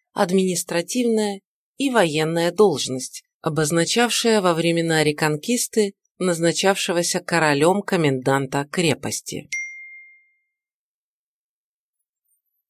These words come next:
Даже если мы придем в большой город, и у меня будут трудности с юридическими вопросами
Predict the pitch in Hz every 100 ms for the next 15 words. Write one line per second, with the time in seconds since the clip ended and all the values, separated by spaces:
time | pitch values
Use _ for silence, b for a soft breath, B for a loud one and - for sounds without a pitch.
0 | - 156 180 175 180 180 170 - 175 175
1 | 170 185 185 175 160 147 180 196 - 147
2 | 127 147 127 - - _ _ - 165 151
3 | 160 156 143 156 143 139 - - 202 165
4 | 135 123 - 131 175 180 175 139 131 127
5 | - 151 151 170 254 254 233 220 214